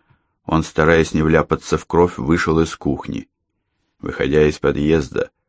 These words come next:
Сергей столкнулся со щуплым мужчиной неопределенного возраста и физиономией бывалого пропойцы.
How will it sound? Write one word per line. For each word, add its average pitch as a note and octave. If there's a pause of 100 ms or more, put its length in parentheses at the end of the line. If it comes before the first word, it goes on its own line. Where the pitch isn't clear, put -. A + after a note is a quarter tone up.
(280)
Сергей F#2+
столкнулся F#2+
со E2
щуплым F#2
мужчиной F2 (240)
неопределенного D#2
возраста D#2 (540)
и F#2
физиономией E2
бывалого D2
пропойцы. -